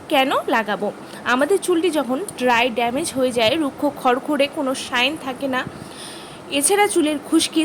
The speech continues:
স্প্লিট এন্ডের সমস্যা থাকে, এই হেনা অ্যাপ্লাইয়ের ফলে সমস্ত সমস্যা থেকে মুক্তি পেতে পারেন। এর জন্য পুরো প্রসেসটি জানতে হবে, কি করে এটিকে রেডি করবেন। এটির ব্যবহারে চুলটি হবে লম্বা, ঘন, মজবুত, এছাড়াও চুলটি সিল্কি, স্ট্রেট,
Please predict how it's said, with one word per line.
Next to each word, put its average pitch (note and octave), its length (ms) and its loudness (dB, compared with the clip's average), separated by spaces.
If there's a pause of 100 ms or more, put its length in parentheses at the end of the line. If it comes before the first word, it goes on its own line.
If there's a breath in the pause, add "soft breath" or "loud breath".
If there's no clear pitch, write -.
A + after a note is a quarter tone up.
স্প্লিট C#4+ 400 -2
এন্ডের D#4 300 0
সমস্যা D4 400 0
থাকে, C4+ 220 -2 (200)
এই E4+ 180 2
হেনা C4 280 2
অ্যাপ্লাইয়ের D#4+ 420 0 (100)
ফলে A3+ 220 2 (600 loud breath)
সমস্ত E4+ 360 4 (200)
সমস্যা C4 420 0
থেকে C4+ 160 -2 (140)
মুক্তি C4 300 -2
পেতে A3+ 240 0
পারেন। F#3+ 220 0 (540 loud breath)
এর F#4 160 4
জন্য F#4 160 0 (180)
পুরো D4+ 180 2 (100)
প্রসেসটি D4+ 500 0 (100)
জানতে D#4+ 320 2
হবে, D#4 180 4 (140)
কি D4+ 100 0 (100)
করে D#4 160 0 (160)
এটিকে A#3+ 280 -2 (160)
রেডি B3+ 300 4
করবেন। G#3 280 2 (440 loud breath)
এটির G#4+ 280 6 (160)
ব্যবহারে C#4+ 460 4 (120)
চুলটি C#4 320 0
হবে C4 180 2 (120)
লম্বা, C#4 320 4 (160)
ঘন, A#3 160 0 (200)
মজবুত, C#4 440 2 (220)
এছাড়াও F4 440 4
চুলটি C4+ 240 -2 (120)
সিল্কি, D#4+ 320 0 (100)
স্ট্রেট, - 340 0